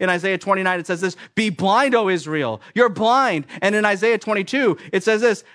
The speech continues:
that Jerusalem is a valley of vision. I think we've heard of that Puritan paperback before, valley of vision. Well, it originates from Isaiah twenty-one and twenty-two, but God's usage of it is ironic. "For being a valley of vision, Jerusalem,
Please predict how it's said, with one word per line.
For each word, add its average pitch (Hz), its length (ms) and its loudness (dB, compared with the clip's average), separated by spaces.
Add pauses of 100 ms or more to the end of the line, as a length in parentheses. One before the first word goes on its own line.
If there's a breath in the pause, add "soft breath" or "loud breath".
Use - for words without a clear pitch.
that 202 140 2
Jerusalem 208 500 -2
is 196 160 -4
a 180 80 4
valley 202 480 0
of 185 140 -4
vision. 160 360 0
I 123 60 -2
think 165 160 -4
we've 160 140 0
heard 165 160 0
of - 20 -2
that 156 160 0
Puritan 156 340 -4
paperback 139 460 -4
before, 139 300 -4 (240 loud breath)
valley 165 340 2
of 147 140 -2
vision. 147 320 0
Well, 147 240 0
it 156 100 -2
originates 151 540 0
from 151 140 -2
Isaiah 147 280 0
twenty-one 160 400 0
and 147 80 -4
twenty-two, 156 460 -2 (180 loud breath)
but 170 160 -2
God's 202 400 2
usage 185 340 -6
of 156 140 0
it 160 140 -2
is 175 280 -2
ironic. 165 600 0 (240 loud breath)
"For 202 120 4
being 269 380 0
a 254 80 4
valley 240 480 2
of 220 80 0
vision, 202 380 0
Jerusalem, 175 720 0